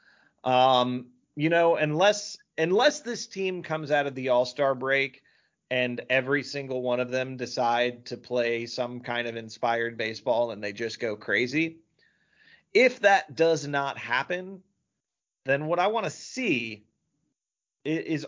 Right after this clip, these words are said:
all of these guys that we've got down in, in Gwinnett and hell, even Mississippi, like, bring 'em up, give 'em some games. Let us cheer for these, for these kids that we've got in our system.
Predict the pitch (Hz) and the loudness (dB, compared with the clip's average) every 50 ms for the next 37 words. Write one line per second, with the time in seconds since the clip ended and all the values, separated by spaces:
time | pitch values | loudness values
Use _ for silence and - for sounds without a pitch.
0 | - - 165 208 233 240 233 220 - 208 214 202 185 160 185 185 190 196 185 170 | -4 2 4 4 6 6 4 4 2 -4 -6 -6 -6 -2 0 2 4 4 4 4
1 | 135 151 160 - 147 156 165 160 135 160 160 160 143 143 139 147 151 156 160 160 | 2 -2 -6 -4 -2 -4 -4 -2 2 4 4 4 4 2 -2 -2 0 0 -2 -2
2 | 156 151 147 147 143 - - 139 143 139 139 131 120 127 135 139 147 165 180 175 | -4 -6 -8 -8 -14 -14 -10 -10 -10 -8 -8 -10 -8 -4 -4 -2 0 2 2 0
3 | - - 143 139 123 139 170 165 156 156 160 160 156 156 147 147 156 156 - 147 | 0 -2 -6 -6 -2 0 0 0 0 0 -2 -2 -4 -6 -6 -4 -4 -4 -4 -6
4 | 135 - - 208 208 202 151 120 113 113 113 _ _ _ _ _ _ _ _ _ | -8 -2 0 0 0 0 -2 -4 -4 -6 -10 _ _ _ _ _ _ _ _ _
5 | _ _ _ _ _ _ - - - 208 - - _ _ 156 151 123 - 151 160 | _ _ _ _ _ _ -2 0 0 0 0 -4 _ _ -12 -10 -6 2 4 6
6 | 208 - 370 330 302 269 277 320 302 - - _ _ _ _ _ _ - 139 120 | 6 6 4 2 0 2 4 4 2 2 0 _ _ _ _ _ _ -20 -12 -2
7 | 120 175 214 226 294 247 - - 233 190 - 120 127 170 214 247 240 185 123 - | 4 4 4 4 2 -12 -12 -12 -12 -10 -6 -4 -2 0 0 0 -2 -4 -8 -12
8 | - - - _ - 123 156 208 254 254 - - - - 160 175 220 240 247 240 | -16 -18 -18 _ -4 -2 -2 -2 -2 -4 -8 -10 -6 -2 0 0 0 0 0 0
9 | 202 185 175 175 165 147 139 - - _ - - 165 165 175 170 160 - - - | -2 0 0 -2 -4 -4 -8 -10 -18 _ -4 -4 -2 0 0 -2 -2 -6 -10 -8
10 | - 170 190 220 226 202 - 110 110 135 127 - 143 151 143 151 170 165 170 170 | 0 4 6 6 6 4 -2 -14 -10 -10 -6 -2 -2 -2 0 4 4 4 4 2
11 | 160 151 151 - - - 208 202 202 - 180 127 113 | 0 -4 -4 -4 -2 -2 -2 -2 -2 -4 -6 -8 -8